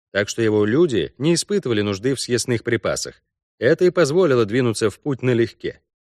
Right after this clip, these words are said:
Шерман отрезал ничего не заподозрившему Худу последнюю железнодорожную линию, которая ещё связывала Атланту с внешним миром. А затем развернул войска, чтобы атаковать оставшийся без обороны город.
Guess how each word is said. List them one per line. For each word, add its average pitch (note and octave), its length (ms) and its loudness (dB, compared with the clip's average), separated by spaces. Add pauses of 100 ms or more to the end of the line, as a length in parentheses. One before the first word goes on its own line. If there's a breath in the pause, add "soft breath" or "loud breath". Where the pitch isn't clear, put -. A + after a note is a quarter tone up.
(300)
Шерман C#3 460 0
отрезал C3+ 400 2
ничего C3 340 2
не C3 120 0
заподозрившему A#2 800 0
Худу C#3+ 380 2 (260 soft breath)
последнюю C#3+ 580 0
железнодорожную A#2 840 2
линию, G2 460 -2 (300)
которая A#2 320 0
ещё A#2 160 0
связывала G#2+ 400 0
Атланту A#2 340 -2
с - 80 -6
внешним G2+ 380 -4
миром. D2+ 360 -10 (600)
А G2+ 120 -4
затем G#2 400 0
развернул C3+ 460 2
войска, B2 400 0
чтобы D3 240 0
атаковать B2 640 0
оставшийся C3 540 -2
без A2+ 160 0
обороны G#2+ 360 2
город. F#2+ 380 -2